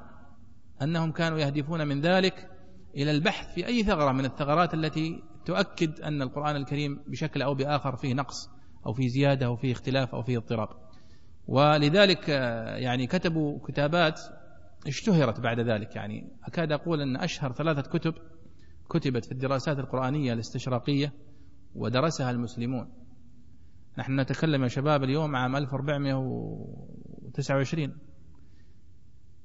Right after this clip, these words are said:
اليوم الكتب ما شاء الله في المكتبات كثيرة، وكتب السيوطي تخ-، حقق كتاب السيوطي والزركشي و-،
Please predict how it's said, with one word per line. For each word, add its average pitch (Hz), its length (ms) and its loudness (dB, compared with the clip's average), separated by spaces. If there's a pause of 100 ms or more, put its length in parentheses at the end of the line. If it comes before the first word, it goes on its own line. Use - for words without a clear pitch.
(160)
اليوم 127 340 0
الكتب 131 280 -2
ما 117 140 2
شاء 113 180 -2
الله 120 240 2
في 117 60 0
المكتبات 117 480 0
كثيرة، 151 480 2
وكتب 120 380 -2
السيوطي 127 400 0
تخ-، 120 240 -4
حقق 156 340 -2
كتاب 123 260 -2
السيوطي 165 480 0
والزركشي 143 760 0
و-، 117 160 -2